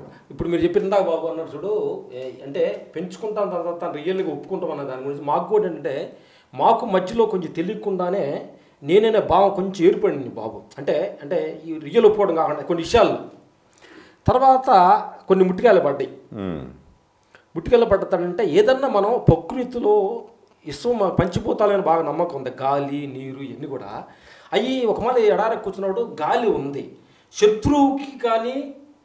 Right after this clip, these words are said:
Speaker 1: మంచోడికి కానీ ఏమైనా వేరు చూడదు, నాకు ఎప్పుడు థ్యాంక్స్ అని ఎదురు చూడదు. ఎన్ని ఇంత ఆనెస్ట్గా ఉన్నప్పుడు మధ్యలో మనమేంటి ఇంత బూటకంగా బతుకుతున్నాం అనేది ఒక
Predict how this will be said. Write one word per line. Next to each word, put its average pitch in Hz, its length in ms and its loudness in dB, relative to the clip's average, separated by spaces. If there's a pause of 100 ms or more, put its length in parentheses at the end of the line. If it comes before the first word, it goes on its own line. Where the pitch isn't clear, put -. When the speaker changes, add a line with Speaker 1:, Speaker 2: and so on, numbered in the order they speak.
(640)
Speaker 1:
మంచోడికి 202 500 2
కానీ 196 220 2
ఏమైనా 196 140 2
వేరు 180 240 4
చూడదు, 185 460 -2
నాకు 165 180 -4
ఎప్పుడు 185 220 -6
థ్యాంక్స్ 180 260 -6
అని 185 100 -6
ఎదురు 147 200 -8 (100)
చూడదు. 110 360 -14
ఎన్ని 277 220 -8
ఇంత 240 240 -8
ఆనెస్ట్గా 247 640 -8
ఉన్నప్పుడు 208 580 -6 (400)
మధ్యలో 185 340 6
మనమేంటి 277 500 6
ఇంత 262 120 4
బూటకంగా 240 540 6
బతుకుతున్నాం 190 440 4
అనేది 196 220 2
ఒక 165 120 -2